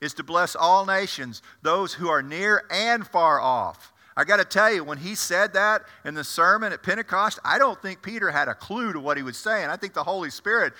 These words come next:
was leading him to say it. But now, now he gets it.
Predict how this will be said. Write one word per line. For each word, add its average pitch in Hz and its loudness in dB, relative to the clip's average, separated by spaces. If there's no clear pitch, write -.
was 135 -6
leading 180 -6
him 127 -6
to 127 -12
say 214 -2
it. 107 -4
But 160 0
now, 160 2
now 226 8
he 175 -8
gets 185 -6
it. - -18